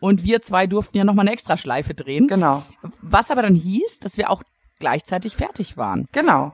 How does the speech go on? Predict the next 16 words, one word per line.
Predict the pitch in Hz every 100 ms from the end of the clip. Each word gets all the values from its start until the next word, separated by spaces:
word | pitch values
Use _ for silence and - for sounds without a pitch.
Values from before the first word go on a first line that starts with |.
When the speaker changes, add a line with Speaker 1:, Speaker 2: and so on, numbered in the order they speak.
| -
Speaker 1:
En-, | 156 156 -
Ende | 160 147
des | 160 180
Jahres. | - 151 - 160 127 - -
Speaker 2:
Genau. | - 220
Speaker 1:
Und | 196 196 - _ _ _ _ -
dann | 175 170
war | 170
es | -
ja | 208
auch |
so, | 196 208 196 208 _ _ _
hey, | _ 269 269
weißt | 185 175 175
du |
was? | 185 262 -